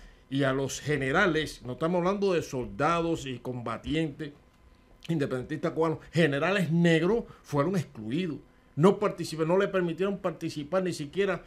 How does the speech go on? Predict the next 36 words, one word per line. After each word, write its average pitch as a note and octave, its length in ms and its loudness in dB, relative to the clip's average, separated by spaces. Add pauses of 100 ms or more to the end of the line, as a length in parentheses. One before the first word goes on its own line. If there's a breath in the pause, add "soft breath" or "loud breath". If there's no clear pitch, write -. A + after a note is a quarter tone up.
(140)
en D3+ 160 -2
el D3 160 -2
proceso E3+ 500 -4
electoral, D#3 520 -2
en D#3+ 80 -2
su C#3 100 -6
primer D#3 240 -2
proceso D3 320 -6
electoral. D3 540 -4
Esa D#3+ 240 -4
democracia E3 520 0
fue D3+ 200 -2
la D#3+ 120 -2
que E3+ 60 -6
enseñaron F3 480 -2
ellos. D3 220 -2 (260 loud breath)
Sociedad D3 420 0
dividida D#3+ 320 0
es D3 60 -2
clase, - 480 0
eh, D#3+ 240 -4
en F3 160 2
clase, G#3 540 -2 (340 loud breath)
racismo D#3 560 0
la-, F3+ 180 0
eh, E3+ 400 -2
rampante. F#3+ 800 -2 (160 loud breath)
Hay E3+ 140 0
que G3+ 100 -2
decir G3 300 0
que E3+ 160 -2
Cu-, A3+ 180 -6 (280)
Cuba D3+ 480 -2 (280 soft breath)
era F#3 320 0 (160)
una G3+ 460 -2
copia, G3+ 500 -4